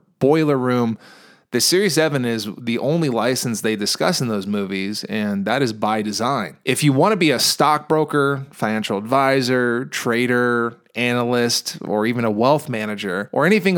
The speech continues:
that sounds similar to those types of jobs, you're most likely going to have to pass the Series seven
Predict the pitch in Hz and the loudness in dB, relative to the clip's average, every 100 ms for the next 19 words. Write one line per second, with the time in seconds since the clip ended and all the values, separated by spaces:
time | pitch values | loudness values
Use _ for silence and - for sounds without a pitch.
0 | 143 143 127 - 165 165 139 127 - 127 | 2 0 0 2 2 2 2 0 0 0
1 | 120 107 123 110 107 - 107 - 104 139 | 0 0 0 0 0 0 -2 -4 -2 2
2 | 156 135 113 110 - - _ - 156 160 | 4 4 2 -2 -12 -20 _ -2 0 2
3 | 143 151 143 123 127 123 123 113 113 110 | 2 2 0 0 0 0 -4 -4 -2 -2
4 | 101 - 107 - - - - 104 104 - | -4 -2 -2 -4 -10 -8 -2 -2 -2 -4
5 | - 110 - 101 92 95 - 107 98 101 | -6 -6 -4 -4 -4 -4 -2 -2 -4 -10